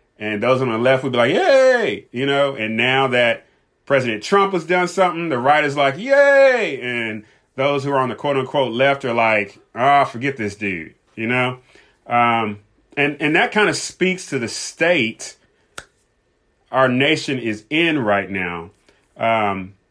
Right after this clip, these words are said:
that we're losing the ability, to a degree, to look at, um, decisions made by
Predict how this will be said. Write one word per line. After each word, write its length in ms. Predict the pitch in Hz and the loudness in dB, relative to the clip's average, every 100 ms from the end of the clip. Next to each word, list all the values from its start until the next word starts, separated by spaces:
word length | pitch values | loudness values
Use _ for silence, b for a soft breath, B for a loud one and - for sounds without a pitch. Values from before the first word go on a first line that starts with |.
| _ - | _ 0
that 400 | 131 127 123 _ _ _ _ B B B B _ b b b b _ _ _ - - _ _ _ _ _ _ _ _ _ _ _ _ | 2 2 0 _ _ _ _ B B B B _ b b b b _ _ _ -20 -20 _ _ _ _ _ _ _ _ _ _ _ _
we're 160 | 135 135 | 0 2
losing 760 | 151 190 180 170 160 147 135 - _ b b b b b 113 | 4 2 2 2 2 0 -4 -12 _ b b b b b -8
the 640 | 120 135 127 120 120 - _ | -2 -2 0 -2 -4 -8 _
ability, 920 | 123 110 123 165 139 127 98 92 110 - _ _ _ _ _ _ _ _ _ _ _ | -2 0 0 2 2 -2 -6 -6 -8 -12 _ _ _ _ _ _ _ _ _ _ _
to 180 | - 151 | -4 -2
a 40 | |
degree, 600 | 127 110 135 127 107 107 b b b b | -2 0 0 2 0 -4 b b b b
to 100 | - 127 | -6 -4
look 280 | 127 160 - | -2 -2 -2
at, 400 | 127 120 120 - _ _ _ _ _ _ _ _ _ _ | 0 2 0 -4 _ _ _ _ _ _ _ _ _ _
um, 380 | 110 110 104 101 98 101 | -10 -6 -6 -8 -14 -8
decisions 1040 | 113 - 160 165 120 104 101 104 104 - _ _ _ _ _ _ _ _ _ _ - | -8 -4 0 0 0 -2 -2 -6 -10 -20 _ _ _ _ _ _ _ _ _ _ -6
made 380 | 117 147 151 131 | 0 2 0 2
by 500 | 123 123 123 120 | 4 4 4 2